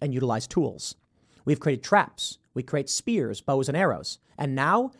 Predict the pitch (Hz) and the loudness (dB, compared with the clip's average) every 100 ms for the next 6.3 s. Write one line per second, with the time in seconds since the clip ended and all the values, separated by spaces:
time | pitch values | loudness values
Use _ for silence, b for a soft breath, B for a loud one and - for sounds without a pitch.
0 | b 113 147 151 123 131 143 220 - 101 | b -2 2 4 2 0 4 4 2 -6
1 | 76 _ _ _ 151 147 175 175 180 226 | -10 _ _ _ -2 4 4 4 4 4
2 | 135 117 - 107 123 147 135 160 - 233 | 2 -2 -6 -6 -2 -2 0 0 0 -2
3 | 151 113 82 - - _ _ _ B B | -2 -4 -6 -8 -10 _ _ _ B B
4 | - 165 - 320 285 202 196 - - 123 | 2 4 6 6 6 6 4 0 -2 -2
5 | - - - - - - 147 139 - 175 | -4 -8 -6 -6 -8 -6 -2 -2 2 0
6 | - - | 0 -12